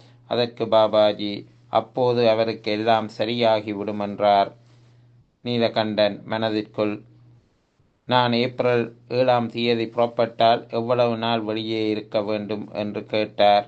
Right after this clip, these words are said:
அதற்கு பாபாஜியின் பதில் கிடைத்தது, "அக்டோபர் மாதம்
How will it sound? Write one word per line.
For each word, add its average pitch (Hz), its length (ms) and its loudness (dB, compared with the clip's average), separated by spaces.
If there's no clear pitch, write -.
அதற்கு 110 420 -6
பாபாஜியின் 104 800 0
பதில் 104 360 -2
கிடைத்தது, 104 640 -2
"அக்டோபர் 110 580 0
மாதம் 110 520 0